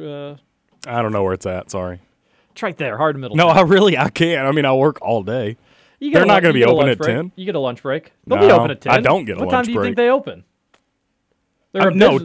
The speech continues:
Speaker 1: they're
Speaker 2: ten, ten P M.
Speaker 1: Yeah, well, they'll be open at eleven thirty on your way in.
Speaker 2: That's true, but then I gotta go in early, and I don't really wanna do all that.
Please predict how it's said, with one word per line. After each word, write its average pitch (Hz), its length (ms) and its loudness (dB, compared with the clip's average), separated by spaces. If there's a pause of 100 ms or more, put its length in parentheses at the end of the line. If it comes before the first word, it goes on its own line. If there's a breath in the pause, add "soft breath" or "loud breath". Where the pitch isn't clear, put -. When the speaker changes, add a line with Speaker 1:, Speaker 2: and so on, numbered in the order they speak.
Speaker 1:
they're 196 160 4
Speaker 2:
ten, 190 100 -6 (160)
ten 165 240 -2
P 147 240 -4
M. - 80 -20 (300)
Speaker 1:
Yeah, 147 640 -2
well, 170 160 -2
they'll 180 140 -2
be 180 120 0
open 160 240 0
at 143 60 -4
eleven 127 400 -4
thirty 165 260 -4
on 123 100 -8
your 120 120 -12
way 123 160 -6
in. 175 240 -8 (600)
Speaker 2:
That's 101 260 -12
true, 123 320 -4
but 104 120 -6
then 123 140 -4
I 120 80 -2
gotta 123 160 0
go 127 160 -2
in 117 80 -4
early, 110 380 -2
and 113 100 -4
I 123 60 -4
don't 131 120 -4
really 131 220 -2
wanna 131 200 -4
do 131 120 -2
all 117 220 -2
that. 95 440 -4